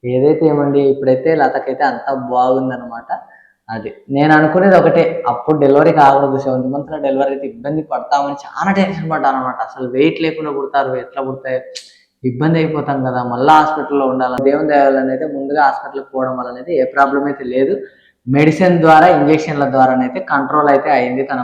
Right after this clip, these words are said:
ప్రాబ్లం అయితే, లేకపోతే అయితే ఖచ్చితంగా సిజరీన్ చేసి డెలివరీ అయ్యేది ఖచ్చితంగా ఈ టయానికైతే. దేవుడు మాకు సాయం చేసినాడు కాబట్టి, అందరు కూడా మాకు సపోర్ట్ చేసినారు, అందరు "ఏం కాదు, ఏం కాదు" అన్నారు కాబట్టి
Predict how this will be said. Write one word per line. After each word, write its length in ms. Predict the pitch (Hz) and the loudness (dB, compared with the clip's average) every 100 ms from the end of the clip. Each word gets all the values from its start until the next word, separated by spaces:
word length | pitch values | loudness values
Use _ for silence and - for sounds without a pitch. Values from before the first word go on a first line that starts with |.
| 120 | -6
ప్రాబ్లం 360 | 120 120 120 | -4 -4 -8
అయితే, 240 | 117 117 160 | -14 -14 -10
లేకపోతే 360 | 143 127 135 | -8 -8 -10
అయితే 200 | 143 156 | -18 -16
ఖచ్చితంగా 360 | 131 - 143 147 | -18 -12 -10 -10
సిజరీన్ 520 | - 131 120 135 151 147 | -8 -4 0 0 -2 0
చేసి 260 | 139 143 302 - _ _ _ _ | 0 0 -6 -14 _ _ _ _
డెలివరీ 380 | 123 123 131 135 | -4 2 4 6
అయ్యేది 280 | 120 123 113 | 4 2 0
ఖచ్చితంగా 440 | - - 120 113 | -4 -14 -14 -12
ఈ 20 | 107 | -12
టయానికైతే. 640 | 113 110 117 113 113 165 202 _ _ _ - 120 | -12 -12 -12 -14 -16 -16 -16 _ _ _ -20 2
దేవుడు 320 | 139 156 170 | 6 8 8
మాకు 160 | 170 151 | 6 4
సాయం 420 | 143 131 135 135 | 4 4 4 2
చేసినాడు 360 | 127 127 127 120 | 0 -2 -6 -4
కాబట్టి, 500 | 113 113 117 - 196 - _ _ | -6 -6 -8 -10 -12 -12 _ _
అందరు 360 | 127 139 156 156 | -2 2 4 4
కూడా 420 | 170 170 165 160 | 6 8 8 6
మాకు 280 | 151 147 147 | 4 0 -2
సపోర్ట్ 420 | 151 139 151 147 139 | 0 0 0 -4 -2
చేసినారు, 420 | 147 - 147 147 | -4 -2 0 2
అందరు 320 | 139 139 143 | 2 0 0
"ఏం 240 | 139 143 | 0 0
కాదు, 160 | 147 143 | -2 0
ఏం 180 | 135 135 | -2 0
కాదు" 140 | 139 | 0
అన్నారు 320 | 139 131 139 | 0 -2 -4
కాబట్టి 640 | 135 131 127 131 - 226 | -6 -8 -8 -4 2 2